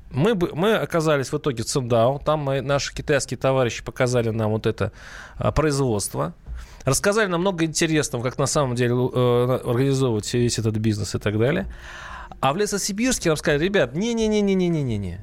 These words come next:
Никакого мебельного производства в России невозможно». И начинают загибать пальцы. Электричество, цена электричества в Китае или цена электричества у нас. Налоги в Китае, налоги у нас. Кредиты в Китае,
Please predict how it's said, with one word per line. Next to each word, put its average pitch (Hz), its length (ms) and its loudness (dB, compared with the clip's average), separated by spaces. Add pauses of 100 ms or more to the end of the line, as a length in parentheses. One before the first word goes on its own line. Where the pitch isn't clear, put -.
Никакого 214 720 2
мебельного 147 640 0
производства 165 800 2
в 123 60 -2
России 180 400 2
невозможно». 160 840 2
И 220 100 0
начинают 214 460 2
загибать 170 400 -2
пальцы. 107 400 -2 (680)
Электричество, 208 880 0 (160)
цена 226 300 2
электричества 131 680 0
в - 60 -16
Китае 226 460 2
или 120 160 -6
цена 160 300 0
электричества 110 480 -4
у 98 40 0
нас. 139 320 0 (480)
Налоги 170 520 2
в - 100 -10
Китае, 214 560 2 (160)
налоги 135 640 2
у 107 100 -4
нас. 131 380 0 (640)
Кредиты 165 720 0 (120)
в - 120 -14
Китае, 175 640 -2